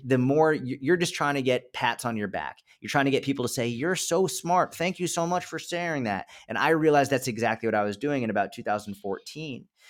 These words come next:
And that's when I was like, "You know what? Fuck it." I am no lo-, I'm not gonna do citations anymore. I'm not gonna share the actual studies. If someone D Ms me, sure, I'll forward them the study if they'd like. Uh, if I can't, if I don't have the full article, I'll D M, I'll message the author, and hopefully they can send me the full article.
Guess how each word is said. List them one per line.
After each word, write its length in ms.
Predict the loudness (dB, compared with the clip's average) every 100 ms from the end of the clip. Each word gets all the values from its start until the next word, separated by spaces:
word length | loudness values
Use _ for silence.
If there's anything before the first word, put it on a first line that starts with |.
| -14 -4
And 180 | -2
that's 260 | 0 0 0
when 80 | -2
I 60 |
was 100 | 0
like, 140 | -2 -4
"You 80 | -2
know 80 |
what? 180 | -2 -2 _
Fuck 260 | -2 -2
it." 160 | -2 -10 _ _ _ _ 0
I 120 | 2
am 120 | 4
no 140 | 6 6
lo-, 200 | 6 4
I'm 100 | 2
not 140 | 0
gonna 140 | 2 2
do 120 | 2
citations 540 | 4 2 2 0 0
anymore. 600 | 2 2 4 4 4 2 -4 -8
I'm 80 | 0
not 180 | 2 2
gonna 180 | 2
share 500 | 2 2 4 6 6
the 280 | 6 4 4
actual 280 | 0 0 -2
studies. 320 | 2 2 2
If 60 | 0
someone 280 | 0 2 2
D 240 | 0 -2
Ms 160 | -2 -2
me, 80 | -4
sure, 280 | 2 2
I'll 80 | 2
forward 260 | 2 0 2
them 120 | -2
the 60 | -2
study 240 | 0 0
if 80 | 0
they'd 120 | 0
like. 300 | 0 0 -6 _ -20 _
Uh, 280 | -2 0 -2
if 80 | -2
I 100 | -6
can't, 260 | -6 -12 -6
if 80 | -4
I 40 |
don't 140 | -2
have 140 | -2 -4
the 60 |
full 320 | -2 0 2 2
article, 380 | 2 2 4 4
I'll 80 | 2
D 220 | 0 0
M, 160 | 0 2
I'll 180 | 2 2
message 340 | 0 -4 -8
the 220 | -2 -2
author, 380 | 2 2 4 2
and 80 | 2
hopefully 260 | 0 0 0
they 100 | 0
can 140 | -2
send 140 | -2
me 60 | -4
the 60 | -2
full 140 | 2
article. 420 | 4 2 -2 -6